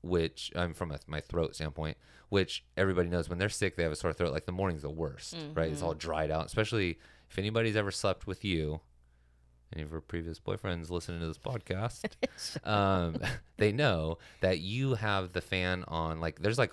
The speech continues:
Speaker 1: on and off, and then there's, like, gale force
Speaker 2: <laughs>
Speaker 1: winds, and you have it at that setting, 'cause that, it, me and Chench are, like, blown away,
Speaker 2: It
Speaker 1: and
Speaker 2: is at its lowest setting.
Speaker 1: It's, no.
Speaker 2: Yes, it is.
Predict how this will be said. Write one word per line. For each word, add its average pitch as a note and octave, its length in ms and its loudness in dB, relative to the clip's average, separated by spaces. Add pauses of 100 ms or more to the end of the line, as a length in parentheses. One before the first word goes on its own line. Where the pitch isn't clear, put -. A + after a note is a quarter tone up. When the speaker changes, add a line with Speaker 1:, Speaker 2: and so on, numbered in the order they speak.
Speaker 1:
on A2 340 4
and E2+ 200 -2
off, F#2+ 400 2
and F2 140 0
then F2 240 0
there's, F2 300 4
like, D#2 220 2
gale E2 240 2
force E2 520 0
Speaker 2:
<laughs> F#2+ 40 -8
Speaker 1:
winds, E2 480 0 (480)
and G2+ 120 2
you G2+ 100 4
have G2 240 6
it F2 60 6
at D#2+ 160 2
that E2+ 220 2
setting, E2+ 340 0
'cause E2+ 220 0
that, F#2 280 2 (220)
it, F#2+ 240 2
me A2+ 160 2
and G2 100 0
Chench G2 240 -2
are, - 20 0
like, D#2+ 140 -4 (100)
blown F2+ 360 0
away, D2+ 400 -2
Speaker 2:
It A3+ 100 -2
Speaker 1:
and C4 60 -2
Speaker 2:
is D4 180 -4
at G3+ 320 -4
its - 200 -4
lowest E3 400 -2
setting. C#3+ 380 -4 (160)
Speaker 1:
It's, - 420 -4 (560)
no. E3+ 380 -6 (120)
Speaker 2:
Yes, E3 460 -2
it D#3 100 -4
is. D3+ 320 0